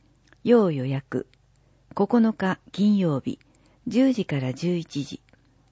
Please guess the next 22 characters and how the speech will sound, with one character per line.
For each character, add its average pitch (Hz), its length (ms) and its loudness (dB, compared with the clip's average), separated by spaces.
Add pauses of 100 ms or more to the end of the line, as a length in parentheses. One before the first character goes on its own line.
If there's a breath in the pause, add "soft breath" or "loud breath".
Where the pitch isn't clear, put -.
(680 soft breath)
全 254 320 6
身 240 220 4
を 226 100 2
使 - 220 -6
っ 202 60 -2
て - 320 -4 (380 loud breath)
ダ 190 100 2
イ 254 100 6
ナ 277 140 6
ミ 269 160 6
ッ - 20 -20
ク - 140 -6
に 135 140 -2
お 131 100 2
絵 165 60 2
描 135 200 -6
き。 - 200 -20 (880)
体 226 400 2
を 214 80 0
使 - 200 -6
っ 202 80 -2
て 180 300 -2